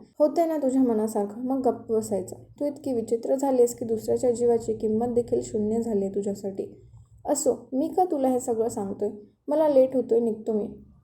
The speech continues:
आरव म्हणाला. "आरव," तिने चिडून त्याची कॉलर धरली आणि त्याला जवळ ओढलं. ती त्याच्या ओठांवर ओठ टेकणार इतक्यात त्याने तिचा हात धरून तिला दूर केलं.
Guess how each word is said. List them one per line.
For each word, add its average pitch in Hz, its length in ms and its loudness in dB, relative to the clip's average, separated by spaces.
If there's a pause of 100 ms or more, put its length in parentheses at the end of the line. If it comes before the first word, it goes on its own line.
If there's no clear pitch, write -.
(120)
आरव 208 200 -2
म्हणाला. 202 360 -2 (520)
"आरव," 254 300 4 (220)
तिने 269 160 0
चिडून 247 320 0
त्याची 226 260 -2
कॉलर 214 320 2
धरली 220 320 -2
आणि 233 220 -8
त्याला 220 300 2
जवळ 196 320 0
ओढलं. 196 260 0
ती - 400 -8
त्याच्या 320 240 4
ओठांवर 233 480 0
ओठ 208 160 0 (100)
टेकणार 208 360 -4
इतक्यात 262 280 -2
त्याने 214 260 -4
तिचा 214 240 -2
हात 202 220 -4 (100)
धरून 208 200 0
तिला 214 220 0
दूर 202 240 4
केलं. 202 280 -4